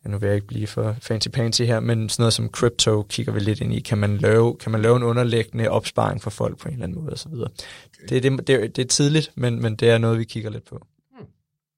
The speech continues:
Speaker 2: Det er jo en, en interessant community, I også er ved at skabe, baseret på,
Speaker 1: Hmm.
Speaker 2: på det, I allerede har skabt.
Speaker 1: Ja.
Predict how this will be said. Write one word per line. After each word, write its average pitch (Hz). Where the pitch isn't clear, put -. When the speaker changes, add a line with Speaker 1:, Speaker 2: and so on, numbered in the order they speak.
Speaker 2:
Det 104
er 104
jo 104
en, 87
en 69
interessant 98
community, 104
I 69
også 73
er 90
ved 76
at 60
skabe, -
baseret 80
på, 71
Speaker 1:
Hmm. 113
Speaker 2:
på 92
det, 82
I 78
allerede 80
har 76
skabt. -
Speaker 1:
Ja. 117